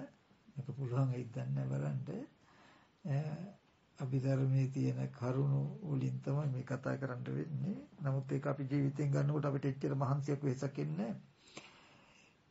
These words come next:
යම් තැනක යම් අවස්ථාවක විඥානීය පස්ස සම්පයුක්තව තිබුණාම එතන නාම රූප ධර්මයක් තියෙනවා කියන එක තමයි ගම්ම්‍ය වෙන්නේ.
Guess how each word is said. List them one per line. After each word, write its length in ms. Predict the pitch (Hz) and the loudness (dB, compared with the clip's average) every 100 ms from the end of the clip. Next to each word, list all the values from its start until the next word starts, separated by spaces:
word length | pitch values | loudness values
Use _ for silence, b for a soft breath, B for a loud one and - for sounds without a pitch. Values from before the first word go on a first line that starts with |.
| - - _ _ _ _ - | -20 -20 _ _ _ _ 0
යම් 300 | 151 147 180 - | 4 4 4 4
තැනක 540 | 208 196 202 196 - 135 131 139 175 311 - - _ _ _ _ 151 | 6 8 8 6 2 2 4 4 2 0 -6 -20 _ _ _ _ 0
යම් 280 | 131 147 175 | 2 4 2
අවස්ථාවක 1000 | - 151 160 - - 180 170 135 - - 107 135 214 - _ _ b b b b | 0 0 0 -2 0 2 4 4 0 -2 -2 -2 -4 -8 _ _ b b b b
විඥානීය 840 | 139 147 160 175 185 190 190 196 202 | 2 2 4 4 6 6 4 4 4
පස්ස 500 | - 135 131 185 185 | 4 2 2 2 2
සම්පයුක්තව 840 | 135 135 151 175 180 190 - 196 190 | 4 2 2 4 4 2 4 6 6
තිබුණාම 800 | 185 143 131 185 196 151 135 135 135 165 233 359 - - b b b b 180 | 6 4 4 6 6 8 6 6 4 4 2 0 -10 -20 b b b b 0
එතන 420 | 151 208 196 151 143 160 214 - - b b - | 4 6 6 6 4 4 2 -4 -16 b b -2
නාම 640 | 151 147 139 143 165 185 202 202 | 4 6 8 8 8 8 8 8
රූප 440 | 190 202 208 196 208 214 220 | 8 8 6 6 8 10 8
ධර්මයක් 640 | 190 175 190 202 196 202 196 | 6 6 8 8 10 8 6
තියෙනවා 640 | - 190 190 202 202 202 196 | 2 4 6 8 10 8 8
කියන 260 | 196 196 | 6 8
එක 180 | 202 196 | 6 6
තමයි 360 | 196 196 220 214 | 4 4 6 6
ගම්ම්‍ය 380 | 185 175 156 | 6 6 6
වෙන්නේ. 420 | 127 110 101 - | 4 2 -2 -8